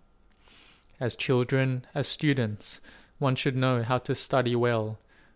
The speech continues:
know how to split up one's time. Playing just an appropriate amount of time, not being addicted to games, not too addicted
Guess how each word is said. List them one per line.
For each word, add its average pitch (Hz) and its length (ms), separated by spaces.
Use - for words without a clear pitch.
know 131 200
how 127 200
to - 180
split 139 340
up 131 240
one's 117 300
time. 113 540
Playing 120 460
just - 540
an 139 120
appropriate 131 720
amount 123 380
of 123 100
time, 113 500
not 131 220
being 131 280
addicted 139 600
to 143 100
games, 113 720
not 139 240
too 131 180
addicted 127 580